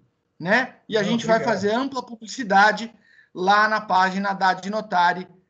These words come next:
Speaker 1: no Instagram.
Speaker 2: Eu até peço desculpas hoje, eu não, não, não houve tempo o lançame-, o lançamento. O livro começou a ser vendido ontem, mas eu quero, na, no nosso próximo encontro, se houver, já, como eu digo, já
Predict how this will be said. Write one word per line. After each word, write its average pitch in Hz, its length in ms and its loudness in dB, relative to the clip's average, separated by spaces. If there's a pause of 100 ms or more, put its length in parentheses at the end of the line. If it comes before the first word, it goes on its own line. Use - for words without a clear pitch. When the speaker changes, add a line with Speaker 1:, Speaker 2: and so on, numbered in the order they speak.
(120)
Speaker 1:
no 190 380 -2
Instagram. 185 640 -2 (560)
Speaker 2:
Eu 196 260 2
até 214 680 -2
peço 190 340 -4
desculpas 180 760 -4
hoje, 175 380 0
eu 151 140 -4
não, 156 480 -4
não, 156 240 -2
não 165 100 2
houve 170 180 2
tempo 175 400 0
o 139 140 -6
lançame-, 151 600 -2
o 143 160 -2
lançamento. 139 600 0
O 135 80 -8
livro 147 460 -6
começou 165 300 2
a - 20 0
ser 165 120 -2
vendido 151 360 -2
ontem, 160 180 0 (380)
mas 156 140 4
eu 175 80 6
quero, 180 300 6
na, 147 600 -2
no 147 100 -6
nosso 151 220 -4
próximo 165 340 0
encontro, 156 520 0
se 120 160 -8
houver, 151 420 0
já, 156 1000 -12
como 147 160 -4
eu 143 60 0
digo, 131 320 -6
já 127 180 -4